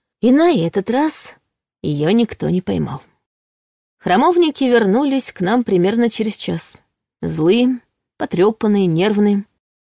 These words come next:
Казалось, что за пределами этого зала они не раз и не два передрались между собой,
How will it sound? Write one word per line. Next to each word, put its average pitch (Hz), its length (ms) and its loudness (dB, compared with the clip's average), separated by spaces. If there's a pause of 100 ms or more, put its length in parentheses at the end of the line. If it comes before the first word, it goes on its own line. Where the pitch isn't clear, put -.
(160)
Казалось, 185 520 -2 (200)
что - 200 -2
за 185 120 -2
пределами 185 520 2
этого 175 380 -2
зала 180 440 0 (340)
они 180 340 0
не 175 200 2
раз 196 400 2
и 185 40 -2
не 170 140 0
два 185 320 0
передрались 185 680 2
между 180 280 0
собой, 180 520 0